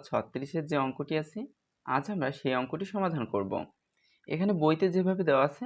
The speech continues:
আমরা সেভাবে করব না, আমরা একটু অন্যভাবে করার চেষ্টা করব। এই অঙ্কটি আমরা কিভাবে সমাধান করতে পারি? অঙ্কটি কি আছে দেখো, বলছে যে একজন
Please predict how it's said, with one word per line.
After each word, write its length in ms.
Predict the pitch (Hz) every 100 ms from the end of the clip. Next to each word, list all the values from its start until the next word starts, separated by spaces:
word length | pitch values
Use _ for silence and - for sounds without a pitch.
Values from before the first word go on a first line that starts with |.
| 254
আমরা 300 | 127 135 160
সেভাবে 400 | - 208 190 147
করব 220 | - 101 85
না, 120 | 90 - _ _ _
আমরা 220 | 135 160 196
একটু 180 | 208 151 139
অন্যভাবে 540 | 151 165 196 208 202 147
করার 300 | 151 131 151 -
চেষ্টা 280 | 185 -
করব। 280 | 143 104 95 - - _ _ _
এই 80 | 139
অঙ্কটি 260 | 165 185 208
আমরা 160 | 190 185
কিভাবে 360 | 190 147 156
সমাধান 360 | 165 175 175 185
করতে 240 | 180 185 185
পারি? 180 | 196 254 415 _ _ -
অঙ্কটি 300 | 175 208 208
কি 120 | 208
আছে 160 | 208 208
দেখো, 320 | 120 113 - 196 285 _ 127
বলছে 260 | 165 196 196
যে 120 | 165 -
একজন 320 | 156 160 220